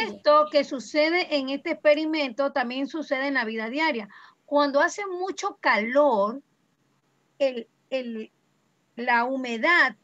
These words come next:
el calor que hay aquí sube en forma de gas a la atmósfera, ¿sí? Y este, y este gas calorífico que va a la atmósfera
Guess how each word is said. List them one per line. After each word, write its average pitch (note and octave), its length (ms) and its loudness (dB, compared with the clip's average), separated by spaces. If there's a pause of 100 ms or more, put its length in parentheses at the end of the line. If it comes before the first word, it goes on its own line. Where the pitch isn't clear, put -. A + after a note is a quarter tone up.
(380)
el A3+ 280 -8
calor C4+ 640 2
que D#4+ 100 0
hay D4+ 220 6
aquí C#4+ 460 -2
sube D4 880 -2
en A#3+ 140 -6
forma C#4 460 0
de A#3+ 220 -4
gas D4 280 2
a D4+ 80 2
la C4 120 2
atmósfera, A#3 840 -6 (520)
¿sí? D4 280 -6 (840)
Y C#4+ 220 -2
este, F#4 420 -4
y D4 160 -8
este E4+ 360 -6
gas D4 420 0 (760)
calorífico G#3+ 1400 -2
que F#3+ 100 -6
va G#3+ 140 0
a C4 60 4
la C#4+ 100 4
atmósfera B3+ 800 -4